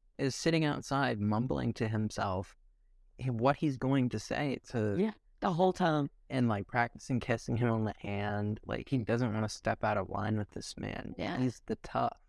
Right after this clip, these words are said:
Speaker 2: Yeah.
Speaker 1: He's the guy that keeps
Speaker 2: Yeah, I
Speaker 1: everyone
Speaker 2: mean,
Speaker 1: in
Speaker 2: y-,
Speaker 1: line.
Speaker 2: you know, Kay looked at Michael and was like, "The guy's talking to himself." And he was like,
Speaker 1: Yeah.
Speaker 2: "He's preparing to talk to my father." It's kinda one of those things you have to do. <laughs>
Speaker 1: I did wanna mention that, I, about her being like, "Well, who's your dad?"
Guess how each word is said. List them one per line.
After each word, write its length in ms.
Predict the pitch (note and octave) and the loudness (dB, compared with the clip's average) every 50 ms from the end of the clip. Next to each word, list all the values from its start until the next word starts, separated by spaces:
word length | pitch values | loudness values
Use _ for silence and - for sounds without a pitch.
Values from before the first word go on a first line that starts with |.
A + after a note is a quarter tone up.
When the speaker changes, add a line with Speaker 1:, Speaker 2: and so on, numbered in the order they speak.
| _ _ _ _ _ - - | _ _ _ _ _ -4 0
Speaker 2:
Yeah. 240 | E4 F#4+ F4 - C3 | 2 4 4 4 2
Speaker 1:
He's 200 | C3 C#3 D3+ - _ | 0 -2 -2 -2 _
the 80 | - - | -8 -8
guy 300 | - - - B2+ B2+ B2 | -6 -4 -2 -2 -2 -2
that 160 | A#2+ A#2 - | -4 -8 -10
keeps 280 | - - D#3 C3+ - F3+ | -8 -6 -6 -4 -4 -2
Speaker 2:
Yeah, 240 | F#3 A3 A#3+ B3+ B3+ | 0 2 4 4 4
I 100 | A#3 E3+ F#3 | 2 2 2
Speaker 1:
everyone 200 | G#3+ G#3+ G#3+ G3+ | 2 4 4 2
Speaker 2:
mean, 100 | F#3+ D#3+ | 2 2
Speaker 1:
in 60 | D#3+ A3+ | 0 -2
Speaker 2:
y-, 60 | A3+ - | -2 -2
Speaker 1:
line. 140 | G#3+ - - - | -4 -6 -2 2
Speaker 2:
you 140 | G3+ G#3+ G#3 | 2 4 4
know, 160 | F#3+ F#3 F#3 | 4 2 0
Kay 280 | - - - G3+ G3+ G#3+ | 0 2 2 4 4 4
looked 280 | G3+ G#3 G#3 - - G3 | 4 4 4 4 2 0
at 80 | E3 | 2
Michael 340 | E3 E3+ F#3 G#3 - F#3+ F3 | 4 6 4 4 4 2 0
and 60 | F3 | 0
was 140 | F3 D3 - | -2 -2 -4
like, 140 | D3+ - - | -6 -6 -6
"The 60 | - - - | -4 -2 -2
guy's 220 | D#3+ E3+ A3 G#3+ - | 0 0 0 -2 -4
talking 380 | - - F#3+ - - - - - | -6 -10 -10 -8 -8 -8 -8 -4
to 140 | - C3+ A#2 | -2 0 0
himself." 520 | A#2 A#2 A#2+ - - D3 C3+ C3 C3+ C#3+ | 0 -2 -2 2 2 4 4 4 4 2
And 100 | D3+ D#3 | 2 2
he 60 | D#3 F3+ | 4 2
was 120 | D#3+ B2 | 2 2
like, 180 | D#3+ G#2+ - - | 0 -2 -2 -6
Speaker 1:
Yeah. 100 | - F#2+ - - - - | -10 -10 -14 -20 -16 -2
Speaker 2:
"He's 180 | - F#3+ F#3 - | 0 0 0 2
preparing 500 | - F#3 F3+ - G3+ G#3 A3 G3 E3+ E3+ | 0 -2 -2 0 -2 -2 0 0 0 -2
to 40 | - | -2
talk 280 | - - F3+ E3 - - | -4 -4 -6 -6 -4 -2
to 60 | - | -2
my 140 | C#3+ C#3 - | -2 -2 0
father." 480 | - F3 E3+ D#3 C#3+ C3 B2+ B2 - - - - - - - - - | 2 4 4 6 4 2 0 -2 -6 -8 -16 -20 -20 -20 -12 -4 -2
It's 100 | F3 - | -2 0
kinda 240 | - F3+ G#3+ G3 F3 | 2 4 4 4 4
one 140 | E3+ F3 E3+ | 4 2 2
of 60 | D#3 | 2
those 180 | D#3 D3 C#3 | 2 0 2
things 260 | - F3 E3+ E3 C#3+ D3+ | 2 2 2 2 2 0
you 80 | D#3+ | 0
have 160 | D#3+ E3+ D#3+ - | 0 0 0 -2
to 80 | D3 | 0
do. 340 | D3 F3 F#3 D#3 D3 D#3 F3+ - - - - - - | 2 4 4 4 4 2 0 -2 -2 -8 -20 -12 -6
<laughs> 20 | - | -4
Speaker 1:
I 140 | - - | -2 -2
did 220 | G#2 - C3 C3 B2+ | 0 2 2 2 2
wanna 220 | B2 B2 A#2 A2+ A2 | 2 2 4 4 4
mention 440 | A2 G#2+ G#2+ G#2+ - - G#2+ G2+ G2+ | 2 2 0 -2 -4 -4 -2 -2 0
that, 380 | G2+ G#2 G#2 G2 F#2+ G2+ G2 - _ - - | 0 0 0 0 -2 -4 -8 -14 _ -20 -16
I, 380 | - - - - G#2 G#2 G2 - - - - - | -14 -14 -12 -12 -12 -12 -12 -12 -16 -20 -20 -14
about 440 | - G#2 G2 G#2 G#2 G2 G2+ G#2 - G2+ | -6 -2 0 0 2 2 0 0 -2 -2
her 200 | A2 A2 G2 G2 | 0 0 0 0
being 260 | G#2 G#2 G#2 G2+ G2 | 0 0 0 0 -2
like, 240 | G2+ G#2 G2+ - - | -2 -4 -4 -2 0
"Well, 100 | G#2+ A2 | 0 2
who's 160 | B2 B2+ - - | 2 2 2 0
your 100 | A#2 - | 0 0
dad?" 460 | - F#2+ A2 B2 - - - A#2+ | -2 -6 -8 -10 -10 -10 -10 -10